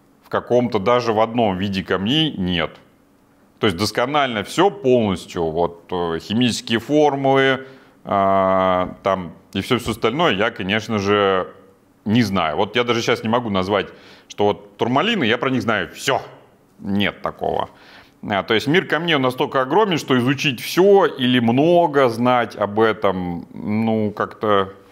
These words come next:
это надо потратить реально всю жизнь. И, кстати, вот мой учитель, он всю жизнь этим занимается, и он несколько раз в году доучивается. Вот, пожалуйста. То есть это тяжело и сложно.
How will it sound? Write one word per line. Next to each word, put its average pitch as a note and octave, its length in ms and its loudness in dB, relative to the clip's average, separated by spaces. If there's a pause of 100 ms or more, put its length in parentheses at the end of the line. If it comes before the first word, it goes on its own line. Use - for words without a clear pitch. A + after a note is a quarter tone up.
(960)
это A#2 200 -4
надо C3 340 0 (300)
потратить - 480 -2
реально A#2+ 240 -2
всю G#2+ 180 -8
жизнь. F2 400 -2 (1000)
И, A2+ 80 -4
кстати, A#2+ 300 -2
вот A2 240 0
мой G#2+ 140 4
учитель, C#3+ 580 -2 (140)
он G2+ 120 0
всю B2 160 -4
жизнь B2 260 0
этим D#2+ 220 -8
занимается, F2 640 -4
и E2 160 -6
он C3 380 2 (140)
несколько G2+ 460 -2
раз A2 180 2
в F#2+ 80 -10
году G2 600 0
доучивается. F#2+ 1040 -4 (640)
Вот, A#2+ 240 -2
пожалуйста. F#2 540 0
То G2+ 140 0
есть F#2+ 140 0
это C#3 180 -2
тяжело B2 520 2
и - 100 -6
сложно. G2 720 0